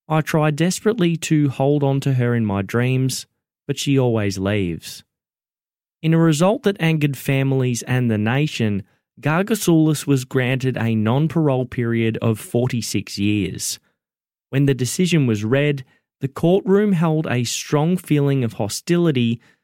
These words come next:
that he should have never been allowed to leave custody. Victims would later state their feelings on this explicitly. The Victorian judge described Gargasoulas's actions as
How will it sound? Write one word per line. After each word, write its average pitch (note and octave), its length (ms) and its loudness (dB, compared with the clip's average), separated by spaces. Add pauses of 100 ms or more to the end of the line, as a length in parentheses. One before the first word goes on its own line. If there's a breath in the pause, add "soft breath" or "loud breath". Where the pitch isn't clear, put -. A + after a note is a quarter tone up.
(140 soft breath)
that C#3+ 140 -4
he D3+ 160 2
should D#3 240 2
have D3+ 160 2
never E3 260 2
been D#3 220 0
allowed A2+ 480 0
to A2+ 220 0
leave G2 340 -2
custody. G2+ 640 -4 (880)
Victims E3 460 0
would B2+ 160 0
later D3+ 320 0
state B2 440 -2
their B2+ 200 0
feelings B2 600 0
on D#3 200 2
this A2 260 0
explicitly. G2+ 960 -4 (800)
The C#3+ 60 -12
Victorian F#3 640 2
judge C3 460 -2
described B2 640 -2
Gargasoulas's A#2 960 -2
actions C#3 680 -2
as G#2+ 340 -4